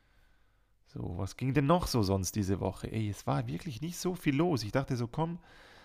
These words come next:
äh, ich, ich lanciere den Podcast, wenn alle anderen Podcasts pausieren, weil dann geht's richtig ab und ihr habt, äh,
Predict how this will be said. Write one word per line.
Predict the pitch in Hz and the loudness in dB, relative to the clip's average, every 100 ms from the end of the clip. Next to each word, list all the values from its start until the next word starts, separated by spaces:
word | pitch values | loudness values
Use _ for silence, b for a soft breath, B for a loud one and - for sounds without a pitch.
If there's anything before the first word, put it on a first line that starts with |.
| B - | B -6
äh, | 107 123 117 | 0 0 0
ich, | 113 - - | -2 -4 -8
ich | - | -2
lanciere | 110 117 - 160 | 0 0 0 2
den | 147 117 | 2 4
Podcast, | - 151 - - 127 147 - | 2 2 -2 -2 -2 -4 -4
wenn | - | -2
alle | - 143 - | 0 0 0
anderen | 135 135 120 | 0 0 2
Podcasts | - - - 131 - | 2 0 -6 -6 -4
pausieren, | - 117 110 147 180 131 151 147 | -2 -2 0 -2 -2 -2 -4 -4
weil | 110 | -4
dann | 107 123 | -2 -4
geht's | 120 135 - 135 | -2 -4 -4 -2
richtig | 151 - 143 | -2 -2 -2
ab | 147 | 0
und | 131 | 2
ihr | 117 | 2
habt, | 127 - - - | 2 -2 -12 -6
äh, | - | -2